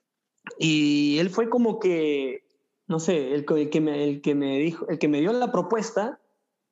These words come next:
y yo desde ahí como que el foco se encendió y, y empecé a escribir.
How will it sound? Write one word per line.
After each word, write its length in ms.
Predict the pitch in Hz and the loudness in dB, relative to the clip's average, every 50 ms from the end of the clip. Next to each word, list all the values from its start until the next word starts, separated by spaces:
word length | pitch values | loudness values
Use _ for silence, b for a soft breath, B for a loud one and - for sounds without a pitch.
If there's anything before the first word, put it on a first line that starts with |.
| _ _ _ _ - | _ _ _ _ -6
y 220 | 160 156 151 147 | -4 -2 0 0
yo 240 | 151 156 170 180 180 | 2 2 2 0 0
desde 260 | 160 160 147 131 139 | 0 -2 0 0 0
ahí 200 | 139 156 180 180 | 0 0 -2 -2
como 260 | 180 165 151 143 135 131 | -2 -2 -2 -2 -4 -4
que 140 | - - 139 | -4 -4 -4
el 100 | 135 135 | -4 -4
foco 300 | - - 175 170 190 180 | -2 -4 -2 0 -2 -2
se 100 | 185 175 | 0 0
encendió 680 | 165 156 156 160 147 143 151 151 175 185 202 208 214 | -2 0 0 0 0 0 0 0 0 0 0 0 0
y, 260 | 202 185 160 151 147 135 127 127 135 139 _ _ _ _ _ _ _ _ - - - 165 - - - - | 0 0 0 -2 -4 -4 -6 -10 -12 -16 _ _ _ _ _ _ _ _ -20 -16 -10 -10 -8 -8 -6 -2
y 120 | - 156 | 0 2
empecé 280 | 156 151 151 175 170 247 | 2 2 2 0 0 0
a 20 | |
escribir. 440 | 233 - 247 262 277 285 247 160 - | 0 0 2 2 2 2 0 -2 -6